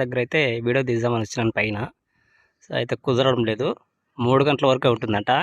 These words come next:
నేను సాయంత్రం ఐదు గంటలకు వచ్చాను. So, క్లోజ్లో ఉంది చూడండి. పైకి అయితే ఎక్కనీయలేదు, క్లోజ్లో ఉంది. మూడు గంటల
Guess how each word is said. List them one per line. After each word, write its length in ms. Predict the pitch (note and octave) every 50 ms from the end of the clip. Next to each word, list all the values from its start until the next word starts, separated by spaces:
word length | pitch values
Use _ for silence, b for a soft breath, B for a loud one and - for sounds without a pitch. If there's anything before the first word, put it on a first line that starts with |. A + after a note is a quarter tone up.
| - -
నేను 160 | B2 A#2 G#2+ -
సాయంత్రం 480 | A2 A2 A#2 C3 C#3+ C#3+ D3 C#3+ C3+ A#2+ A2
ఐదు 100 | A2 A2
గంటలకు 220 | A2 A2 - D#3 A2+
వచ్చాను. 300 | A2 - - G#2+ G#2+ C3+ G3 - _ b b b b b b b b -
So, 80 | C#3 - - -
క్లోజ్లో 400 | C3+ C3+ C#3 D#3+ D#3 D#3 D3+ D3 C3
ఉంది 120 | A#2+ A2 -
చూడండి. 340 | - G#2 G#2 G#2+ - - G3 - - - _ _ _ _ _ _ _ _ _ _ _ _ _ _ _ _ _ _ _ _ _ -
పైకి 180 | B2+ B2+ B2+ B2
అయితే 120 | A#2+ - A#2+
ఎక్కనీయలేదు, 420 | - - B2 A#2+ A2 G#2+ A2 A#2+ - -
క్లోజ్లో 340 | A#2+ A#2+ A#2 A2+ A2+ A2 G2
ఉంది. 180 | G2+ G2 - - - - _ _ _ _ _ _ _ _ _ _ _ _ _ _ _ _ _ _ _ _ _ _ _ _ _ _ _ _ _ _ _ _ _ _ _ _ _ _ _ _ _ _ _ _ _ _ _ _ C#3+
మూడు 120 | C#3 C3+ C#3
గంటల 180 | C#3 C3+ C#3 C#3+